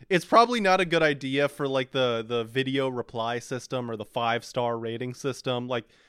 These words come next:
those are all, I, th-, those were all, like, very antiquated, very just, um, uh, you know, first thing we came up with ideas.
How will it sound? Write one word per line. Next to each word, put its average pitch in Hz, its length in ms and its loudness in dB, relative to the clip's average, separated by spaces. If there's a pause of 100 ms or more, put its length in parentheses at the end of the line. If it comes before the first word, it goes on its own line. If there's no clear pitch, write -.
(200)
those 185 200 4
are 180 160 4
all, 143 440 4 (520)
I, 151 180 4
th-, 175 240 2
those 220 260 6
were 226 160 6
all, 170 340 6
like, 147 300 -2
very 151 420 2
antiquated, 135 880 -2
very 135 400 2
just, 127 400 -4
um, 113 500 -2 (600)
uh, 127 460 2
you 139 140 0
know, 123 500 0
first - 400 0
thing 143 160 0
we 131 100 -4
came 123 300 -4
up 117 180 -2
with 123 400 -4
ideas. 120 840 -6